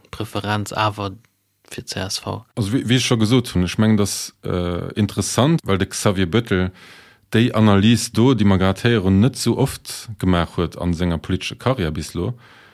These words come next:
Speaker 2: ähm, und auch in diesem Wahlkampf nicht, nicht ganz oft, was dann echt da aber die Attacken gegen den Luc Friedengang, äh, wenn's seiner Familienpolitik, der sogenannte, oder der sogenannte Herdprämie, äh,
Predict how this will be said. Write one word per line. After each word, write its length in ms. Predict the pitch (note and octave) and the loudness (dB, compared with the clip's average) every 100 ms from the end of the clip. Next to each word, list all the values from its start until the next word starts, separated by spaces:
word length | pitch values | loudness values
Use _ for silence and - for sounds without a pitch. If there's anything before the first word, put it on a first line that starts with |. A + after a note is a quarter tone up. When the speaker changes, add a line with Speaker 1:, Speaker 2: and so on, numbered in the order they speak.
| _ - | _ -6
Speaker 2:
ähm, 320 | F2 F2 F2 | -2 0 0
und 120 | F#2+ | 2
auch 100 | G2+ | 2
in 100 | G2 | 2
diesem 200 | E2+ F2+ | 2 2
Wahlkampf 480 | G#2 C3 - D#2 - | 2 2 -2 -2 0
nicht, 280 | F2+ - G2 | -2 0 -2
nicht 180 | F2 | -2
ganz 200 | - E2 | -2 -2
oft, 240 | F2+ - - | -2 -4 -4
was 140 | E2+ | -4
dann 140 | - F#2+ | 0 2
echt 260 | A2 - | 2 0
da 120 | F2+ | 0
aber 440 | F2+ G#2+ F#2+ F#2 F#2 - - _ - | 0 0 2 2 0 -10 -20 _ -12
die 40 | |
Attacken 440 | G2 - A2 F#2+ F#2 | -4 -2 0 2 4
gegen 160 | F#2+ | 2
den 160 | F2+ F2 | 2 0
Luc 160 | F#2 | -2
Friedengang, 720 | - A#2+ G#2+ F#2 F2+ F#2+ F#2 F2 | -2 0 2 2 2 2 2 2
äh, 160 | E2+ | 2
wenn's 260 | G2+ G2 - | 2 2 0
seiner 200 | F#2 F2 | 0 0
Familienpolitik, 880 | - G2+ A2+ F#2 - F2+ - F#2+ - | 2 2 4 2 0 -2 -2 -6 -8
der 120 | E2 | -4
sogenannte, 640 | F#2+ F2+ F2+ F#2 F2 E2+ E2+ | -2 0 0 -2 -4 -8 -8
oder 320 | F#2 E2+ - _ - _ _ _ _ | -8 -8 -10 _ -20 _ _ _ _
der 80 | - | -4
sogenannte 480 | E2+ F#2 F#2 E2+ - | 0 2 2 0 -2
Herdprämie, 680 | F2+ G#2+ - F#2 F2 E2+ E2+ - - - _ - | -2 -4 -4 0 2 0 -2 -8 -20 -20 _ -4
äh, 340 | F2+ E2+ E2 | -2 0 -2